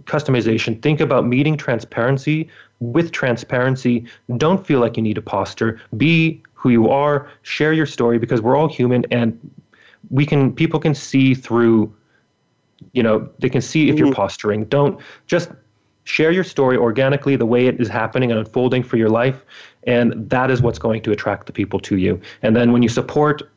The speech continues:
Speaker 1: that kind of transparency and that level of transparency with the technology platforms like InPlays, that's the winning combination.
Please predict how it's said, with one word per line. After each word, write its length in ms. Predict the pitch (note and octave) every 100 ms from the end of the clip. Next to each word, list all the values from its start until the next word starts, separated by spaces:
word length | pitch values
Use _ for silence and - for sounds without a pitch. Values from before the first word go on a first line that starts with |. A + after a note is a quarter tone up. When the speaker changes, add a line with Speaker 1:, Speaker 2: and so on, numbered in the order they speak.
| - - _ B2+
Speaker 1:
that 500 | A2 C#3 C3+ - -
kind 220 | - A#2+
of 80 | A#2+
transparency 640 | - A#2 - B2+ B2+ -
and 140 | A2+ G#2+
that 200 | C3 G#2
level 220 | C3 B2
of 100 | C3
transparency 920 | - B2+ B2 - C#3 D#3 E3 G#3 G3+ - - -
with 460 | A2 B2+ D#3 - - B2
the 100 | B2+
technology 500 | - B2+ B2+ B2+ B2+
platforms 560 | B2+ A#2+ A#2+ B2 A#2+
like 140 | A2 -
InPlays, 580 | A#2+ A#2 B2 B2 C3 - - - _ - - - - _ -
that's 400 | C3 A#2+ A#2+ -
the 80 | A2
winning 220 | G#2+ G#2
combination. 640 | G#2+ F#2 G2+ F#2+ - -